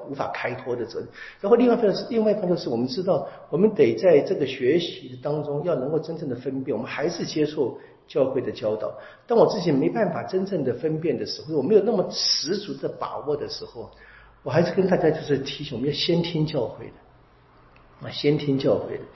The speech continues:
像我们最近啊，堂区的或者是这个台湾教会的一些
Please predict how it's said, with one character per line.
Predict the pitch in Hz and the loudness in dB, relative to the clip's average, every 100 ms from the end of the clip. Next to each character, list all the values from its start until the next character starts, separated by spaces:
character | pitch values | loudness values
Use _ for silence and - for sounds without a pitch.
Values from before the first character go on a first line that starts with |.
| - - - | -20 -20 -8
像 | - 170 | 6 8
我 | 135 | 10
们 | |
最 | 160 147 | 8 8
近 | 147 | 8
啊， | 120 | 6
堂 | - 139 139 | 4 0 0
区 | 165 | 4
的 | 147 | 6
或 | 120 | 6
者 | 131 | 4
是 | 113 135 | 4 2
这 | 139 | 2
个 | 123 | 2
台 | 127 127 | 0 2
湾 | 143 | 2
教 | 147 127 | 6 6
会 | 143 | 6
的 | 123 | 4
一 | |
些 | 123 135 127 | 2 6 6